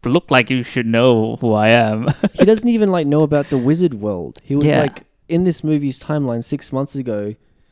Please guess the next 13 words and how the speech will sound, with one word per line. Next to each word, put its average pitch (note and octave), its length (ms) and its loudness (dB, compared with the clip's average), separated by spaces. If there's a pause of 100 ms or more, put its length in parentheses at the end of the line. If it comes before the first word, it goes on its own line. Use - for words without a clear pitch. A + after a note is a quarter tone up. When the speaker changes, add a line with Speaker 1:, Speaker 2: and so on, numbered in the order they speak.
(300)
Speaker 2:
He, D3 160 -8
Speaker 1:
Yeah. A3 320 4
Speaker 2:
he D3 140 -12
just E3 240 -16
had E3+ 160 -10
no E3 100 2
Speaker 1:
Any, B3+ 300 4
Speaker 2:
idea. - 100 -10 (160)
Speaker 1:
any A#3 320 2
name, E3 400 2
which C3+ 220 -2
we'll B2+ 160 4
get C#3 180 0